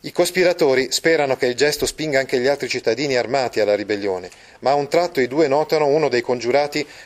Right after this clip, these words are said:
che conversa in confidenza con Ippia. E un brivido li attraversa. Sospettando un tradimento, decidono immediatamente di affrettare i tempi dell'azione. Senza attendere il corteo, si lanciano in città attraverso una porta, raggiungono il parco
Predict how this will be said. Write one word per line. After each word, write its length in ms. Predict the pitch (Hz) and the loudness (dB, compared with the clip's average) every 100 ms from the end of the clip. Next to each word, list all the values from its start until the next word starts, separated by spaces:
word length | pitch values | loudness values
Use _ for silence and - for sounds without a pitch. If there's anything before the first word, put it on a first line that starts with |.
| - | -10
che 120 | - | -2
conversa 440 | 135 127 151 - | -2 0 0 0
in 100 | 131 | -2
confidenza 600 | 127 123 131 131 139 135 | -2 -4 -2 -2 0 -4
con 180 | - 117 | -2 -4
Ippia. 400 | 107 - - 95 - - - - | -6 -12 -8 -8 -10 -20 -18 -4
E 80 | 135 | -2
un 180 | 139 | -2
brivido 400 | 131 165 160 156 | 0 0 0 0
li 100 | 135 | 2
attraversa. 680 | 123 - 123 110 98 - 101 - - - | 0 0 0 2 0 -4 -8 -10 -20 -20
Sospettando 580 | - - - 147 156 151 | -8 -4 0 0 0 0
un 60 | 139 | -2
tradimento, 640 | 135 123 131 131 110 117 | -2 -4 -2 -4 -4 -6
decidono 480 | 113 123 170 151 135 | -4 -4 0 0 0
immediatamente 600 | 131 131 127 139 151 156 | -4 -4 -4 -2 -4 -4
di 80 | 127 | -4
affrettare 520 | 131 - 131 156 156 | -4 -4 -2 0 0
i 40 | 139 | 0
tempi 260 | 147 139 | -2 -2
dell'azione. 640 | 123 113 110 - 90 90 90 - - - - | -2 -2 -2 -8 -8 -14 -20 -20 -20 -20 -6
Senza 320 | - 175 151 | -2 0 0
attendere 340 | 131 151 131 | -2 0 0
il 60 | 117 | -2
corteo, 460 | 110 - 143 143 - - - | -6 0 0 0 -6 -20 -18
si 180 | - - | -6 -2
lanciano 320 | 147 160 156 | 0 0 0
in 80 | 139 | -2
città 260 | - 127 147 | -4 -2 0
attraverso 440 | 139 113 131 - | 0 -2 -2 -4
una 120 | 107 | -6
porta, 400 | - 131 131 147 - - - | -2 -2 -2 -6 -10 -18 -12
raggiungono 480 | - 131 131 170 139 | -4 -2 0 0 0
il 80 | 113 | -2
parco 640 | - 135 131 - 151 139 | -2 0 0 -2 -4 -4